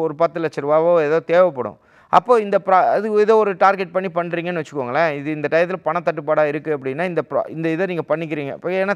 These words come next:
தெரிஞ்சிரும். இப்போ இடம் வாங்க போறோம், செய்ய போறோம்னா அதுக்கு பணம் வேணும் அப்படின்னு நினைச்சிட்டு இதை நீங்க பண்ணீங்கன்னா, நம்பவே மாட்டீங்க.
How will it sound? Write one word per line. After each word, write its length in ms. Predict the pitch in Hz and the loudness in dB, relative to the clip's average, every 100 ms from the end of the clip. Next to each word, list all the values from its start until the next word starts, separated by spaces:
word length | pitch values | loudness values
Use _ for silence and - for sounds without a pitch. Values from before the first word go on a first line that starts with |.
| 196 | -2
தெரிஞ்சிரும். 320 | 202 190 135 | -2 -2 -4
இப்போ 140 | 123 135 | -4 0
இடம் 160 | 156 156 | 2 2
வாங்க 120 | 151 135 | -2 -2
போறோம், 220 | 143 160 | -2 -2
செய்ய 140 | 156 160 | -4 -4
போறோம்னா 260 | 147 151 180 | -4 -2 -4
அதுக்கு 200 | 156 143 | -4 -6
பணம் 200 | 156 165 | -4 -4
வேணும் 200 | 156 156 | -4 -4
அப்படின்னு 260 | 143 147 143 | -4 -8 -8
நினைச்சிட்டு 300 | 135 156 185 175 | -10 -8 -6 -2
இதை 180 | 147 139 | -2 -2
நீங்க 120 | 139 127 | -6 -4
பண்ணீங்கன்னா, 480 | 143 165 151 123 107 127 165 170 _ _ _ - | -4 -4 -6 -6 -4 -2 -4 -6 _ _ _ 0
நம்பவே 320 | 135 185 202 220 190 | 2 2 2 2 2
மாட்டீங்க. 320 | 165 156 | -2 -4